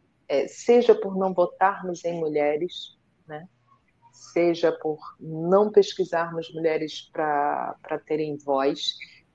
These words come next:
e eu não, que não digo assim, "Ah, tem que ser um plenário todo de mulheres", não, mas a gente precisa de uma representatividade mais forte,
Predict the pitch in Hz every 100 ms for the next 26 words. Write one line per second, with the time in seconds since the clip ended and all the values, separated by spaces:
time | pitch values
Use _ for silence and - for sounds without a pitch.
0 | 165 160 165 170 170 - 165 165 160 165
1 | 147 160 156 156 170 170 190 180 - 165
2 | - 170 170 170 160 156 - 165 170 165
3 | 160 175 175 - 165 160 147 147 147 147
4 | 147 151 190 180 156 151 - - 147 -
5 | - 180 247 262 - 196 185 165 165 160
6 | 151 156 147 147 - 147 139 131 135 135
7 | 127 - 139 139 160 - -